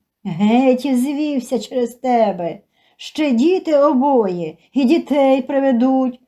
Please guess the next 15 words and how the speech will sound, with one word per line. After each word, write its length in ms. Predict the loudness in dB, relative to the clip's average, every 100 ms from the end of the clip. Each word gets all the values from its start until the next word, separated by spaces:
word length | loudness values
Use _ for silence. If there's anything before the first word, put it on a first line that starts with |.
| _ _
Що 460 | -18 -6 0 2 2
тоді 260 | 0 0
з 100 | 0
ним 260 | 0 0 0
робити? 800 | 0 0 0 0 0 -2 -6 -8 _ _ _ _
Знаєш 680 | -6 -2 -2 -2 -2 -4
що, 140 | -4 -2
дівко, 1040 | -2 2 4 4 2 0 -2 -2 -2 -4 _ _ _
шукай 640 | -2 -2 -2 -2 0 2
собі 280 | 0 2 2 2 0 0 2
іншого, 720 | 2 2 2 0 0 -4 -6 -12 _
старшого". 1300 | -18 -6 -2 0 0 0 -2 -2 -2 0 -2 -4 _ _ _ _ _ _ _ _ _ _ _ _ _ -6
Рая 360 | -2 0 -2
стояла 520 | -4 -8 -4 -4 -4
засмучена, 1000 | -4 -6 -8 -10 -10 -10 -12 -16 -14 -16